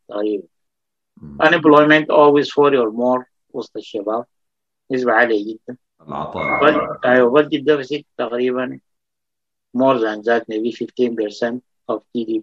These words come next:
Speaker 1: P. Trade
Speaker 2: عجزة
Speaker 1: deficit،
Speaker 2: إنسانية.
Speaker 1: آه، trade deficit، آه، يعني أربعة إلى خمسة مليار.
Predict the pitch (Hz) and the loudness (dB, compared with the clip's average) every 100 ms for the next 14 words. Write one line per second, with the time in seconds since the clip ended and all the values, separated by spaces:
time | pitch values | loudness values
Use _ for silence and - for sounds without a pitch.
0 | - 113 _ _ _ _ _ _ _ - | -6 -10 _ _ _ _ _ _ _ -4
1 | 123 131 - - - - 78 80 76 71 | 2 2 2 0 -2 -4 -6 -8 -10 -12
2 | - _ _ 113 104 101 104 - 117 135 | -16 _ _ -2 0 -2 -4 -6 -2 0
3 | 135 139 135 139 135 - 123 117 127 - | 0 0 -2 -4 -6 -4 -4 -4 -8 -16
4 | _ _ _ _ _ _ - 160 170 170 | _ _ _ _ _ _ 2 4 6 6
5 | 165 156 143 131 151 139 143 135 - - | 6 4 4 2 0 0 0 0 -6 -10
6 | 110 107 107 104 | -6 -4 -6 -8